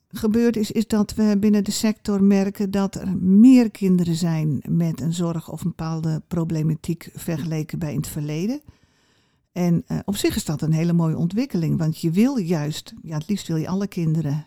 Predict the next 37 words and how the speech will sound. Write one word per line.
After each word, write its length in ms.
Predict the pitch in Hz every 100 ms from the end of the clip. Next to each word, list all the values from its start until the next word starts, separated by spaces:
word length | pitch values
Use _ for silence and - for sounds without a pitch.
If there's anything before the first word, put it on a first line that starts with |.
| -
die, 380 | - 151 135 -
die, 320 | - - -
ehm, 400 | 160 151 147 104 170 -
opvang 400 | 170 - 160 151
bieden. 340 | 156 151 233 - - - - - - _
Dus 120 | -
dat 160 | 190 208
is 120 | 190
ook 100 | 190
wel 100 | 185
een 80 | 175
mooie 240 | 165 165 160
ontwikkeling. 560 | 170 170 156 196 247
Maar 100 | 240
dan 260 | 208 180 165 -
bij, 320 | - 160 165
om 140 | 175
weer 160 | 170 160
naar 200 | 160 151
de, 100 | 151
richting 420 | 185 175 - 165
de 40 | 147
medewerkers 600 | 143 156 190 226 226 -
te 100 | 233
gaan, 360 | 240 226 226 240 - - - -
dat 200 | 185 208
die 140 | 220 -
ook 100 | 202
zeggen, 240 | 220 196
"Ja, 160 | 220 208
we 80 | 170
hebben 240 | 165 175
er 120 | 170
ook 180 | - 175
wel 240 | 185 165
extra, 800 | - 196 - - 185 175 170 170 -
ja, 260 | - 247